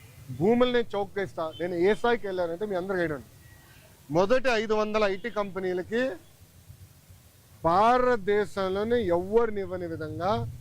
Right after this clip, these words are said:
అతి తక్కువ ధరకి భూమి ఇస్తాను నేను హామీ ఇచ్చా. అతి తక్కువ ధర. ఫస్ట్ కేటాయింపు అయిన తర్వాత మీరు ఆశ్చర్యపోతారు.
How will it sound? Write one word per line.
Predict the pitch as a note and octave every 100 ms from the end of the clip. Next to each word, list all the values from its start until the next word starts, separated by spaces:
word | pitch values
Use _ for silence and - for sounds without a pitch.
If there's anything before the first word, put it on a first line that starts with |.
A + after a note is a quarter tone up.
| - - - - - - -
అతి | G3 - C#4
తక్కువ | B3+ A#3 - B3+
ధరకి | - G3 G#3 - G3+ A3+
భూమి | F#3 A3+ A#3
ఇస్తాను | - G#3+ A#3+
నేను | A#3
హామీ | G#3 A3
ఇచ్చా. | G3+ - - - - - - - - - - - - - - - - - - - - - -
అతి | F#3 - C4
తక్కువ | A#3+ A3 A#3+
ధర. | G3+ D#3 - - - - - - - - - - - -
ఫస్ట్ | F3+ -
కేటాయింపు | B3+ A3 A3 A3 G#3+ G#3
అయిన | F3+ E3 G3
తర్వాత | G3+ G#3+
మీరు | A#3 G3+
ఆశ్చర్యపోతారు. | F3 E3+ G#3 F3 D#3+ C3 -